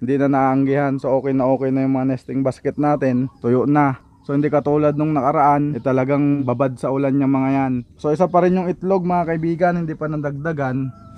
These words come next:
So salamat nga pala doon sa nagbigay ng advice doon sa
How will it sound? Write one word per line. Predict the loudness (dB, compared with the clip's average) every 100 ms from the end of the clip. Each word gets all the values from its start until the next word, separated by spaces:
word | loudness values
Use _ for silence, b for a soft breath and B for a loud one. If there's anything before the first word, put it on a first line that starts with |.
| -6
So | 2 4
salamat | 6 6 6 2 -2
nga | 0
pala | 4 4 4
doon | 2 0
sa | 0 2 2
nagbigay | 0 -2 0 2 2
ng | 0 -2
advice | 0 0 2 0 -6 -10
doon | -4 -2
sa | 0